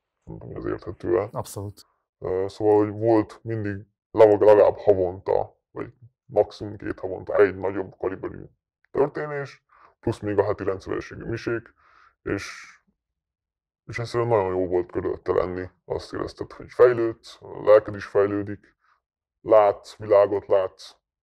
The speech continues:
Speaker 1: magyarokat ismersz meg határon innen és túl.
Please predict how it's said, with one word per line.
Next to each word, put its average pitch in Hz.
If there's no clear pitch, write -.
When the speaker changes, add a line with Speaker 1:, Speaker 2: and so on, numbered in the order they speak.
Speaker 1:
magyarokat 104
ismersz 95
meg 90
határon 98
innen 95
és 95
túl. 117